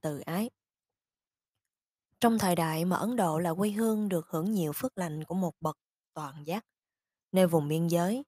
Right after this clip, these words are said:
có đôi vợ chồng sống với đứa con gái duy nhất tên là Samawati,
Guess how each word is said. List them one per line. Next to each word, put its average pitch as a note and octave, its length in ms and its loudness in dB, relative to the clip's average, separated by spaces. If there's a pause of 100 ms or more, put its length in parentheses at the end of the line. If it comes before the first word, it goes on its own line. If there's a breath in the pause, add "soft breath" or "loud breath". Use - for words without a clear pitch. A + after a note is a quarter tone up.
(540)
có B3 100 8
đôi A#3 160 10
vợ D3+ 180 4
chồng D3+ 360 -2
sống G#3 240 2
với B3 140 2
đứa A#3+ 120 6
con F3 220 0
gái G3 180 0
duy G3 160 2
nhất G#3 240 4 (120)
tên F#3 200 2
là D3+ 100 -2
Samawati, F3 840 0